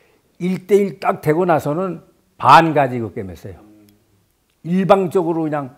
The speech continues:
말레이시아가 몰리는 거예요, 우리한테. 그리고 삼 분 남겨놓고 저 이순명이가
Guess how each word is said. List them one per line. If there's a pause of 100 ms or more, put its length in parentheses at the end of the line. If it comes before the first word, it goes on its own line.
(360)
말레이시아가 (960)
몰리는
거예요, (180)
우리한테. (1120)
그리고 (340)
삼
분
남겨놓고 (1700)
저
이순명이가